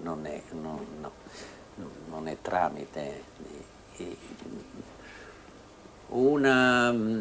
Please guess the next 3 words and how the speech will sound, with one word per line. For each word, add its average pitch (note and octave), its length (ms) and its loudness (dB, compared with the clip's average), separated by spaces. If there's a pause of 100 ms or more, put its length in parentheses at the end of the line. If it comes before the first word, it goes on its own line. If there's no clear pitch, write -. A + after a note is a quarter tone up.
(3500)
una C3+ 240 4
volta A#2 640 6
un, G2+ 2000 -4